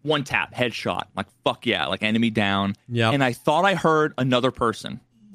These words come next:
Speaker 1: over in the same direction. I'm like, "Okay, he's got a teammate." And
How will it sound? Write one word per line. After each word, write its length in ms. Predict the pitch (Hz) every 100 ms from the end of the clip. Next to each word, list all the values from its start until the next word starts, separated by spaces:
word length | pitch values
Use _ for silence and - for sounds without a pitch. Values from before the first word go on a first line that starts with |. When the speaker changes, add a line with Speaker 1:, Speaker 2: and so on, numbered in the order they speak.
| -
Speaker 1:
over 300 | 127 135 143
in 80 | 135
the 60 |
same 200 | - 127
direction. 320 | 117 113 -
I'm 40 | 98
like, 100 | 95
"Okay, 240 | 104 117
he's 140 | 95 92
got 120 | 90
a 40 |
teammate." 460 | 98 - 131 90 - _ _ _ _ _ _ _ _ _ _ _ _ _ _ _
And 380 | 139 135 123